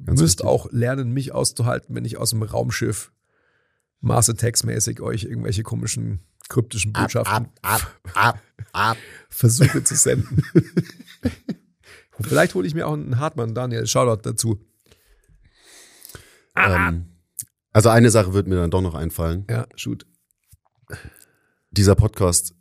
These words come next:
Speaker 1: wurde gesponsert von E S N. Ich hab's am Anfang schon gesagt, aber wir müssen schon E S N auch immer noch bewerben. Und, äh, wir haben den mal wieder den erfolgreichsten Affiliate-Monat jetzt gerade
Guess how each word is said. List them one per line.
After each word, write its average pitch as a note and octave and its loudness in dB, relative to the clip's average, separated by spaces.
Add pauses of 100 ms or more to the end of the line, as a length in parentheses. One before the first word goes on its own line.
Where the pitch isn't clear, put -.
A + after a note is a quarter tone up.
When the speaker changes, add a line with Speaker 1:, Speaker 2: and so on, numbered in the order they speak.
Speaker 1:
wurde F#2+ 4
gesponsert F2 0
von F2 -4
E E2+ -2
S E2 0
N. F2+ -2
Ich - 0
hab's G#2 4
am F#2+ 2
Anfang F2 -2
schon F2+ -2
gesagt, F2+ 2
aber D2+ -8 (100)
wir E2+ 0
müssen F#2+ 4
schon F2+ 0
E F2 -2
S F2 0
N D#2+ -4
auch F2 -4
immer F2 -2
noch E2 -4
bewerben. E2+ 0 (800)
Und, F#2 6
äh, F2 0
wir F#2 4
haben A#2 6
den A2 0 (500)
mal G3 4
wieder D3 2 (480)
den G2+ 4
erfolgreichsten G#2+ 0 (100)
Affiliate-Monat F2+ 2
jetzt F2 0
gerade F2 -2